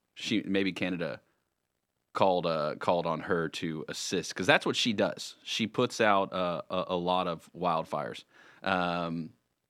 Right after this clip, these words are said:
I mean, it'll be, it'll be actually seven forty-five that she's gonna join us at. That's on me. Uh, Bill, so national holidays. The, the key is there's a lot that really goes on. I didn't realize how extensive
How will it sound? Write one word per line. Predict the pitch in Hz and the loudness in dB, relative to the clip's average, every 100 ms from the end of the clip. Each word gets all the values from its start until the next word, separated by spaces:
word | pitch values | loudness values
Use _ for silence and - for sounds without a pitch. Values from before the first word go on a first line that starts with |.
| - | -8
I | 95 | -4
mean, | 95 | -2
it'll | 95 | -2
be, | 98 90 87 | -2 -4 -2
it'll | 107 | -2
be | 98 92 | -2 -2
actually | 87 85 | -4 -6
seven | - 85 80 | -6 -6 -6
forty-five | 82 76 - 76 65 - | -10 -10 -4 -4 -4 -8
that | - | -10
she's | - 76 | -10 -12
gonna | 80 - | -14 -12
join | - 64 | -10 -10
us | - | -8
at. | - - | -10 -8
That's | 80 76 | -8 -8
on | 73 | -10
me. | - - - - - - 139 | -14 -18 -20 -20 -20 -2 4
Uh, | 139 135 123 _ 143 | 6 6 2 _ 6
Bill, | 151 202 127 | 8 8 6
so | 190 160 139 | 4 4 4
national | 165 202 226 240 185 | 6 6 6 2 6
holidays. | 165 139 98 60 - - _ _ _ _ _ _ _ _ - | 6 6 4 -2 -8 -12 _ _ _ _ _ _ _ _ 0
The, | 160 160 | 2 4
the | 170 | 0
key | - 262 294 240 | 4 4 8 8
is | 196 175 - - _ | 8 6 2 -6 _
there's | 147 170 | 6 8
a | 180 | 8
lot | 180 339 - | 8 8 8
that | 214 | 6
really | 202 170 | 6 8
goes | 165 | 8
on. | 156 131 - | 8 6 6
I | 233 370 | 8 8
didn't | 392 226 156 | 6 6 8
realize | 160 180 220 196 135 120 113 | 8 8 8 8 8 8 4
how | 123 143 131 | 4 6 6
extensive | 113 - - - - 139 139 - 92 - - - | 4 2 -2 0 4 6 6 2 -2 -2 -8 -18